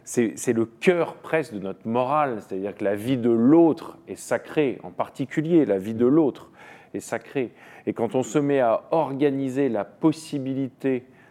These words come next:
de, de, de la, du meurtre de l'autre, hein, je, je suis navré d'employer ce terme parce que, euh, c'est, c'est pour contrebalancer l'excès inverse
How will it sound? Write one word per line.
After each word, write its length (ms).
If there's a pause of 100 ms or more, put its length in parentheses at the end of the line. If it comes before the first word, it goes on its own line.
(200)
de, 400
de, 240
de 160
la, 360 (760)
du 140
meurtre 560 (120)
de 80
l'autre, 320
hein, 340
je, 220
je 80
suis 100
navré 280
d'employer 320
ce 60
terme 200
parce 140
que, 180 (380)
euh, 80
c'est, 260
c'est 180
pour 280
contrebalancer 1080
l'excès 460
inverse 680